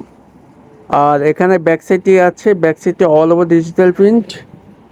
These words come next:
এখানে কোনো কাজ হবে না, ঠিক আছে। আর নিচে দামানি থাকবে আপনার, নিচে হাতা কাপড় এক্সট্রা দেওয়া আছে, চিকেন কারি থাকবে,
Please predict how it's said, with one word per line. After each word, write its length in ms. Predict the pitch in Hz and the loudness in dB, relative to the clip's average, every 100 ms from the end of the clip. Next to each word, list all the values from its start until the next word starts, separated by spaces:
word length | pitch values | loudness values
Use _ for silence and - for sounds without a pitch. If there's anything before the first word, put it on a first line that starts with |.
| - - - | -20 -20 -8
এখানে 300 | 151 147 160 | -6 -2 0
কোনো 200 | 160 170 | 0 -2
কাজ 320 | 165 160 160 151 | 0 -2 -2 -4
হবে 280 | 160 160 | -2 0
না, 200 | 170 240 240 - - | 0 -2 -8 -10 -2
ঠিক 100 | 220 | 0
আছে। 320 | 254 190 135 - - - - - - - - - | 0 -2 -2 -6 -20 -20 -20 -20 -20 -20 -20 -6
আর 360 | - 143 143 139 | -2 0 0 -2
নিচে 440 | 147 151 165 - | -2 -2 -2 0
দামানি 400 | 175 165 175 185 | 0 0 0 -2
থাকবে 360 | 180 175 170 175 | -2 -4 -2 -2
আপনার, 320 | 170 190 185 175 | 0 0 0 0
নিচে 540 | 165 160 156 185 190 180 | 0 0 0 2 2 0
হাতা 360 | 156 147 165 | -2 -2 -2
কাপড় 320 | 165 170 175 | -2 -2 0
এক্সট্রা 220 | 170 - 180 | 0 0 0
দেওয়া 240 | 170 165 | 2 0
আছে, 240 | 170 202 202 | 0 -4 -4
চিকেন 360 | - 175 185 180 | -4 -2 0 0
কারি 260 | 185 185 180 | 2 2 2
থাকবে, 360 | 240 233 214 | -2 -4 -8